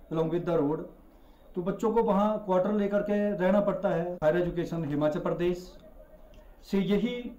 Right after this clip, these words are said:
दरख्वास्त करना चाहूँगा कि इस साइंस ब्लॉक अर्थात साइंस क्लासेज बहुत ही जल्दी आने वाले सत्र से अगर शुरू कर दी जाएं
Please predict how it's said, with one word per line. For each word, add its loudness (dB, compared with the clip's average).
दरख्वास्त 0
करना 2
चाहूँगा 6
कि 0
इस 2
साइंस 4
ब्लॉक 2
अर्थात 2
साइंस 0
क्लासेज 0
बहुत 2
ही 0
जल्दी 2
आने 2
वाले 4
सत्र 2
से 2
अगर 2
शुरू 2
कर 4
दी 0
जाएं -2